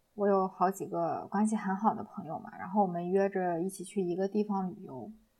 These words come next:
然后当天那，就是有一天晚上的时候，嗯，具体个什么事儿呢？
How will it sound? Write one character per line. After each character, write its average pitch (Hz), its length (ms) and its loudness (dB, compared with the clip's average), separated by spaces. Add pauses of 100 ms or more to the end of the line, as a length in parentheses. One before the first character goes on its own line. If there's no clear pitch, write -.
(460)
然 220 160 4
后 262 120 4
当 262 240 8
天 262 280 8
那， 269 180 6 (140)
就 247 120 -4
是 240 120 0
有 165 100 6
一 190 60 4
天 247 220 6
晚 226 200 8
上 170 220 -4
的 180 120 0
时 208 140 -4
候， 180 360 -2 (640)
嗯， 185 560 -2
具 311 160 -2
体 262 140 2
个 208 120 0
什 - 260 -4
么 175 160 -4
事 - 200 2
儿 339 160 6
呢？ 208 220 -2